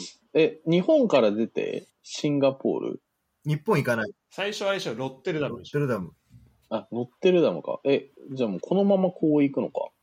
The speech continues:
Speaker 2: 多分横にスライドして。
Speaker 3: あ、戻るとしたら、戻るとしたら今、でもその、今の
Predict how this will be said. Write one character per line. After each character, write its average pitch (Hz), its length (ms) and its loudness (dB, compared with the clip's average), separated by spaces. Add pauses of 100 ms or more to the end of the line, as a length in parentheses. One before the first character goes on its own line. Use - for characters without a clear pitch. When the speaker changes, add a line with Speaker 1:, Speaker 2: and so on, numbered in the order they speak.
(300)
Speaker 2:
多 143 100 -8
分 123 40 -4
横 131 240 -2
に 196 100 0
ス 185 120 0
ラ 185 100 6
イ 185 40 4
ド 175 100 2
し - 0 -
て。 226 60 4
Speaker 3:
あ、 262 40 2
戻 254 120 2
る 254 60 2
と 254 40 2
し - 80 -2
た 190 100 0
ら、 170 380 0 (400)
戻 240 220 -4
る 226 40 -12
と 226 80 -6
し - 80 -6
た 170 60 -2
ら 147 60 -2
今、 131 160 -4
で 127 100 -8
も 110 80 -12
そ 131 160 -12
の、 139 260 -8
今 135 180 -8
の 110 100 -12